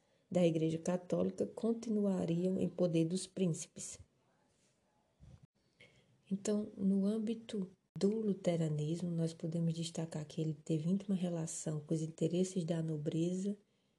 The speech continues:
e, por conseguinte, do nacionalismo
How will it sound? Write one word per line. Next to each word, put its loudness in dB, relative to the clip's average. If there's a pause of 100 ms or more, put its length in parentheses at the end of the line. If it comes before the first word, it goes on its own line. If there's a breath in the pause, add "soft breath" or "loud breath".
(320 soft breath)
e, -2
por -4
conseguinte, 0
do 0
nacionalismo 0